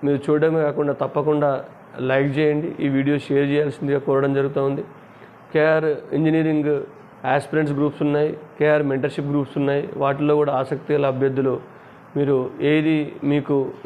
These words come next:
జోసా కావాలనుకుంటే జోసాలో, అంటే జనరల్గా నెక్స్ట్ ఇయర్ గురించి చెప్తున్నాను, నెక్స్ట్ సీశాబ్ కావాలనుకుంటే సీశాబ్లో, బీక్యాట్ కావాలనుకుంటే బీ కేటగిరీలో, ఆ, ఎంసెట్ కావాల్సి ఉంటే ఎంసెట్ సెకండ్, థర్డ్ ఫేజ్లో కూడా మెరుగైన సీట్స్ కోసం మీకు వెబ్ ఆప్షన్స్ కావాలనుకుంటే ఆ గ్రూప్, మెంటర్ గ్రూప్స్ గ్రూప్లో జాయిన్ అవ్వచ్చు.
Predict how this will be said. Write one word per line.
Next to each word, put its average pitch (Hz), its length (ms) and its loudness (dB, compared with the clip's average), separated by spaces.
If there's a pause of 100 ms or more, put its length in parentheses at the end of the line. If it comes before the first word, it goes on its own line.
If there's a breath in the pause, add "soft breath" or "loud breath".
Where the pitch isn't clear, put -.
(120)
జోసా 151 340 2
కావాలనుకుంటే 143 420 0
జోసాలో, 139 520 0 (480)
అంటే 156 360 2 (100)
జనరల్గా 160 360 2
నెక్స్ట్ 143 300 -2
ఇయర్ 156 120 2
గురించి 139 220 -2
చెప్తున్నాను, 139 400 -2
నెక్స్ట్ 156 220 -2
సీశాబ్ 147 400 2
కావాలనుకుంటే 139 400 0
సీశాబ్లో, 143 500 0
బీక్యాట్ 143 380 0
కావాలనుకుంటే 135 360 2
బీ 131 180 -2
కేటగిరీలో, 143 500 0 (640 loud breath)
ఆ, 139 360 2 (100)
ఎంసెట్ 170 420 0
కావాల్సి 156 320 0
ఉంటే 143 380 -2
ఎంసెట్ 143 300 0
సెకండ్, 143 380 -2
థర్డ్ 143 200 2
ఫేజ్లో 143 340 0
కూడా 143 160 0
మెరుగైన 139 340 2
సీట్స్ 143 240 -4
కోసం 139 280 -2
మీకు 135 200 -2
వెబ్ 135 160 2
ఆప్షన్స్ 139 360 -2
కావాలనుకుంటే 135 560 0 (400 loud breath)
ఆ 139 80 2
గ్రూప్, 151 340 0
మెంటర్ 147 280 0
గ్రూప్స్ 143 240 -4
గ్రూప్లో 139 300 0
జాయిన్ 131 220 0
అవ్వచ్చు. 135 340 -2